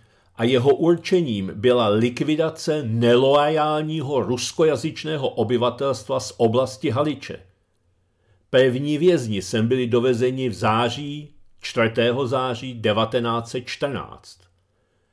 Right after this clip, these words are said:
Dnes po něm nenajdete žádné stopy a pokud byste chtěli uctít oběti rakousko-uherské monarchistické krutosti,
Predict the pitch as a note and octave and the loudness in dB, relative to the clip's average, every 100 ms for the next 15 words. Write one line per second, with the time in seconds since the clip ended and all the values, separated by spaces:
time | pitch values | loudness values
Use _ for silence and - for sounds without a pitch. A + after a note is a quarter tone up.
0 | _ _ _ - A#2 B2 C#3 D#3 - D#3 | _ _ _ -4 0 2 0 -2 -2 0
1 | D#3+ C#3 C3 C3+ C#3 C#3+ D#3 B2+ C#3 C#3 | 0 0 0 0 -2 -2 -4 0 0 0
2 | D#3 C#3 - A#2+ B2 A2+ B2 - _ - | -2 -4 -4 -4 0 -2 -4 -12 _ -6
3 | G#2+ G#2+ D#3+ D#3+ C#3 A2 A#2+ - A#2+ - | -6 0 0 0 -2 -2 -4 -4 -4 -4
4 | D#3 C#3+ - D#3 - - G#2 - B2 A2+ | -4 -4 -6 -8 -8 -6 -6 0 0 0
5 | C#3 B2+ A#2+ A#2+ A#2+ D3+ A2 - - A#2+ | -2 -2 -2 0 -2 -4 -4 -4 -2 0
6 | B2 B2 - C#3+ C3+ A#2+ A#2+ B2 B2 A#2 | 0 -2 -4 -2 -2 -2 -2 -4 -6 -10
7 | B2+ A2+ - A2 - G#2 F#2 G2+ F#2+ - | -10 -10 -4 -4 -2 -4 -4 -6 -8 -8
8 | G#2 B2 | -8 -8